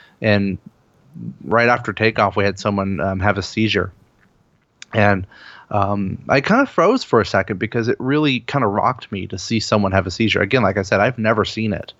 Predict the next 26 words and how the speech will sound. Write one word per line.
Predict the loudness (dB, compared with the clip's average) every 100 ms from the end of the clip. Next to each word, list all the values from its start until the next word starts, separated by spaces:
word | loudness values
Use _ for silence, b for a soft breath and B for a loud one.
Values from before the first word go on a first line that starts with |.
| B B B B
So | 0 2 2 0 _ _ _ _ -20 _ _ -20 _ -18 -16
seeing | -2 2 2
it | 2
for | 2
the |
first | 2 2 2
time | 2 2
on | 2 2
an | 2
aircraft | 2 2 2 0 0
and | -6
knowing | -4 -4
that | -2
I | -2
had | 0 0
to | 0
react | -2 -2 -4 -2
to | -2
it, | -2 B B B B 0
um, | 2 4 2 -4 -8 _ _ _ _
it | 0
was | 2 4
a | 2
little | 2
shocking, | 2 2 2 0 2
but | 0 -2